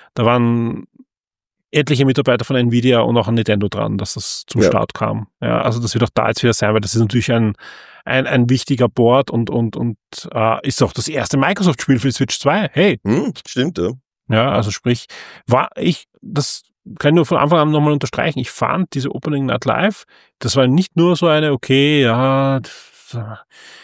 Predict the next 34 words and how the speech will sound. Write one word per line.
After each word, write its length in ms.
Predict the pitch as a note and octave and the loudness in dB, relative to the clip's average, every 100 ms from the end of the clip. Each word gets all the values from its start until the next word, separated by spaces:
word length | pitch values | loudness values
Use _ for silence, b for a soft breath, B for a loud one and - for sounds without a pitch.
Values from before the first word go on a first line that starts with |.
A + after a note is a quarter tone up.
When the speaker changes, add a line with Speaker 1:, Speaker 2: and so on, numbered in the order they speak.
| B | B
Speaker 1:
am 120 | B2+ | 0
Ende 220 | C3 A#2 C3 | 2 4 4
des 100 | - | 4
Sommers 300 | A#2 B2 - | 4 4 2
machen 160 | A2+ | 2
wir 40 | C3 | 2
halt 100 | A#2+ | 2
noch 180 | C3 - | 0 2
schnell 240 | B2+ A#2+ | 0 4
was, 260 | B2+ C3 - | 4 2 0
jetzt 160 | G#2+ | -2
in 120 | B2+ A2+ | -2 0
Deutschland 300 | A2 - B2 | -2 0 2
eine 40 | B2+ | 2
Messe 280 | G#2+ - B2 | 0 0 0
ist 180 | A#2+ B2 | 2 0
und 160 | A#2+ | -4
wir 140 | A2+ - | -4 0
hauen 200 | A2+ A#2+ | 2 2
ein 80 | |
paar 120 | A#2 A#2+ | 0 -2
Sachen 320 | A2 - B2+ | -2 -6 -10
raus 340 | A2+ A#2 C3 | -4 -2 0
und 140 | C3+ A#2+ | -2 -2
ja, 240 | A2+ B2 - B D3+ C3 B | 0 0 -2 B -14 -14 B
hat 140 | - A#2+ | -2 0
nicht 160 | B2+ | 2
irgendwie, 220 | D3 D3 - A3+ B B _ | 4 2 -2 -18 B B _
was 180 | A#2 C3+ | -2 2
übrigens 260 | C3 A#2+ | 2 2
gefehlt 320 | - - B2+ | -2 -2 -2
hat, 100 | D3 B2+ | -2 -2
war 100 | B2+ | -2
Arno. 300 | B2+ D#3 | 0 0